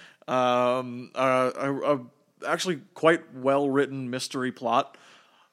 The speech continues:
Um, and it's nice to see Bart actually, you know, like, I, I really like these early Sideshow Bob episodes because, uh,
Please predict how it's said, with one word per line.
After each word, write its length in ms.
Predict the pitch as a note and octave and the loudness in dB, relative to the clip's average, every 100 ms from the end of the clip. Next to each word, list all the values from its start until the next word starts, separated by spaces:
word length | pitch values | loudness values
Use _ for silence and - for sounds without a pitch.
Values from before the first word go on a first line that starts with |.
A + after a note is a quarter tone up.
| - | -2
Um, 720 | B2+ A#2+ A#2 A#2+ A#2 A#2 A2+ _ _ _ _ _ _ _ - _ | 2 2 2 0 -2 -8 -14 _ _ _ _ _ _ _ -20 _
and 920 | D3+ D3 D3 D3 D3 D3 D3 D3 C#3 _ D3 | 0 2 2 0 -2 -4 -6 -8 -10 _ -2
it's 320 | D#3 - - | -2 0 -4
nice 420 | D#3 E3 F3+ - | 0 2 2 -2
to 140 | - E3 | -4 -4
see 340 | - F3+ E3+ | 0 2 2
Bart 800 | C#3 G#2+ C#3 C#3+ C#3+ C#3 - - _ _ _ _ _ _ _ _ _ _ _ - | -2 -2 4 6 4 0 -14 -14 _ _ _ _ _ _ _ _ _ _ _ -10
actually, 460 | F2+ C#3+ C#3 D3+ C#3+ | 2 2 2 -2 0
you 100 | C3+ | 0
know, 140 | C#3 | 0
like, 220 | C3+ C3 - | 0 -2 0
I, 200 | C#3 B2 | 0 2
I 80 | C#3 | 0
really 300 | D3 F3 G3+ | 2 2 2
like 240 | F3 D#3+ D#3 | 2 0 0
these 180 | C3+ B2 | -6 -4
early 520 | C3 C3+ C3 A2+ - - - A#2+ | -4 -2 -4 -4 -8 -16 -12 -10
Sideshow 400 | - C3 B2 B2+ | -2 -2 0 -2
Bob 240 | A#2+ A#2 | 0 2
episodes 400 | A#2+ B2 C3 B2 | 0 -2 -4 -4
because, 460 | B2 B2 B2+ A#2+ - - - - - | -6 -2 -2 -2 -12 -16 -20 -12 0
uh, 420 | B2 A2+ A2+ | 2 4 2